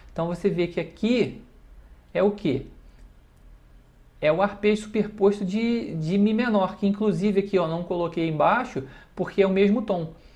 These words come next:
É, as, a frase no mesmo tom, não sobre o mesmo acorde.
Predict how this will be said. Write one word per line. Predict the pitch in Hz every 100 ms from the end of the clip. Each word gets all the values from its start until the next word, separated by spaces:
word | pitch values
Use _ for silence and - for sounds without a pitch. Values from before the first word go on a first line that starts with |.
| - - - - _ _ _ _ -
É, | 131 120 -
as, | 131 131 - -
a | 131
frase | - 170 160 135
no | 151
mesmo | 143 139
tom, | 143
não | 139 175
sobre | 202 196 180
o |
mesmo | 175 170
acorde. | 170 - 131 110 -